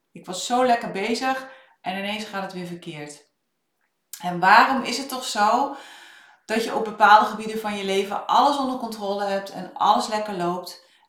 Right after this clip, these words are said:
en dat bijvoorbeeld eten of je financiën of je relaties op de een of andere manier gewoon iedere keer weer ruk gaan? Hè, en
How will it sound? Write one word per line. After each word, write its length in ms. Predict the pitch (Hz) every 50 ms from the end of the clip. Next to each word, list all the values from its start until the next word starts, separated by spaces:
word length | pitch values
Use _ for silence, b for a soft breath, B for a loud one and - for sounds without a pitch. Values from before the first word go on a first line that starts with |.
| b -
en 140 | 196 190
dat 180 | 175 180 175 175
bijvoorbeeld 560 | 175 - - 185 170 170 175 175 - - _ _
eten 720 | - 208 208 214 214 208 196 190 185 180 185 - - -
of 120 | 175 175
je 120 | 185 175
financiën 840 | 170 - 185 185 190 190 190 196 185 175 - - 175 165 165 156 -
of 160 | - - 175
je 120 | 180 180 175
relaties 880 | 170 170 170 170 160 170 180 180 - - - 170 170 165 - - B B B B B B B B
op 120 | B - -
de 160 | 196 196 220
een 60 | 240
of 80 | 214 214
andere 240 | 208 196 196 190
manier 500 | 180 180 180 180 180 180 180 180 180 - -
gewoon 300 | - - - 175 - -
iedere 200 | 175 208 196 196
keer 200 | - - 175 165
weer 140 | 165 165 160
ruk 240 | 160 160 156 151
gaan? 440 | - 156 151 147 143 143 - - b b b b b b b b
Hè, 180 | b 180 190 196
en 360 | - - 185 196 196 - -